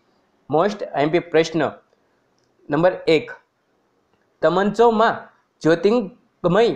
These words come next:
કયા ગ્રંથમાંથી લેવામાં આવ્યા છે? તો થશે ઋગ્વેદ વેદ. પ્રશ્ન નંબર બે, કઈ ભારતીય ભાષાને Italian of the East તરીકે ઓળખવામાં આવે છે? તો જવાબ છે તેલુંગી.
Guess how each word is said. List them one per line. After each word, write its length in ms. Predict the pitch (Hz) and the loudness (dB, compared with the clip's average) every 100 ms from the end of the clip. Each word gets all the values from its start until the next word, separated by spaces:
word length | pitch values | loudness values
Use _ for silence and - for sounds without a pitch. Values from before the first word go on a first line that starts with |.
| - _ - | -6 _ 0
કયા 240 | 196 233 147 | 2 2 2
ગ્રંથમાંથી 520 | 147 202 185 190 220 202 156 | 0 0 -2 0 2 2 4
લેવામાં 340 | 165 185 202 | 4 2 2
આવ્યા 280 | 202 202 202 | 2 2 2
છે? 100 | 208 208 202 _ - | 2 2 0 _ -2
તો 40 | 147 | 0
થશે 180 | 170 226 | 4 2
ઋગ્વેદ 500 | 160 117 180 185 190 254 247 _ 131 | 2 2 0 2 2 0 -2 _ 0
વેદ. 240 | 151 143 120 107 _ _ _ _ _ _ _ | 2 2 -2 -14 _ _ _ _ _ _ _
પ્રશ્ન 240 | 135 135 151 | -10 -8 -4
નંબર 260 | 147 147 143 113 117 | 0 0 -2 -4 0
બે, 100 | 135 104 - _ _ _ _ _ _ _ - | 0 -2 -10 _ _ _ _ _ _ _ 0
કઈ 260 | 180 233 208 156 | 4 4 2 0
ભારતીય 500 | 147 170 175 233 190 - | 2 0 -2 -2 0 0
ભાષાને 440 | 160 233 240 190 - - _ _ _ | 2 2 2 2 -4 -16 _ _ _
Italian 540 | 175 165 202 202 196 240 - 165 | 0 4 2 4 2 0 -2 -2
of 120 | 170 127 | 0 2
the 80 | 190 226 - 175 | 2 2 0 0
East 220 | 220 - 190 - - _ | 0 0 0 0 -8 _
તરીકે 320 | 156 160 170 240 185 | 0 0 2 4 4
ઓળખવામાં 440 | 165 - 185 214 143 | 2 0 -2 -2 2
આવે 140 | 156 156 - | 2 2 2
છે? 120 | 170 151 - _ _ - | -2 -2 -10 _ _ -6
તો 120 | 143 139 | -2 2
જવાબ 220 | 160 165 | 2 2
છે 160 | 208 233 233 - - | 2 2 0 -6 2
તેલુંગી. 540 | 160 165 160 147 | 4 4 2 0